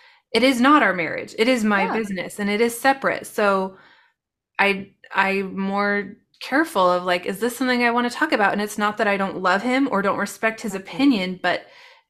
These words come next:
Speaker 1: am, why am I asking his opinion? And sometimes it's just because I wanna talk to somebody about it. And
Speaker 2: Yeah.
Speaker 1: in those situations, I'm like, "Okay,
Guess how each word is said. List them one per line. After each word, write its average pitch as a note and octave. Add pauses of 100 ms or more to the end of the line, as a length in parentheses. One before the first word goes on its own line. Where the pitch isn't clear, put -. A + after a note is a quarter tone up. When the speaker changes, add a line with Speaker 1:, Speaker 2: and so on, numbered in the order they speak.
(480)
Speaker 1:
am, G3+
why G3+
am A3+
I G3+
asking G3
his F#3
opinion? F3 (280)
And G#3+
sometimes F#4
it's B3+
just A#3
because A#3+
I G3
wanna F3+
talk C#4
to G#3
somebody E3
about -
it. - (600)
And G3+
Speaker 2:
Yeah. A#3
Speaker 1:
in G3+
those D#4
situations, G3
I'm F#3+
like, F#3
"Okay, C4+